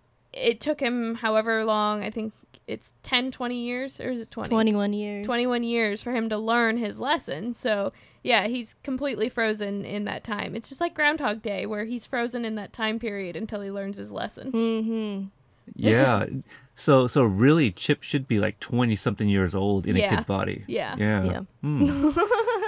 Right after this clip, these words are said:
Speaker 1: But
Speaker 3: I,
Speaker 1: i-,
Speaker 3: uh,
Speaker 1: if they're frozen, they're mentally frozen, I would hope, so that, you know, you're not dealing with a very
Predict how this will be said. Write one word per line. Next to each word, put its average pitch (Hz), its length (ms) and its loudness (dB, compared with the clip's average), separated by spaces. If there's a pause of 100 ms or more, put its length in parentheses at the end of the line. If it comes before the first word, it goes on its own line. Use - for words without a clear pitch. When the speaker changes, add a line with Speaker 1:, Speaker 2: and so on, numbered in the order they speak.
(600)
Speaker 1:
But 494 220 8
Speaker 3:
I, 277 140 10
Speaker 1:
i-, - 40 12
Speaker 3:
uh, 139 120 10
Speaker 1:
if - 120 8
they're 349 140 8
frozen, 302 520 4
they're 240 120 2
mentally 247 500 2
frozen, 208 400 0
I 185 120 -4
would 196 140 0
hope, 220 340 4
so 220 180 -2
that, 196 220 -2
you 220 120 -4
know, 180 120 -2
you're 175 180 -2
not 208 240 0
dealing 214 320 -2
with 226 160 -4
a 214 80 -6
very 208 400 -2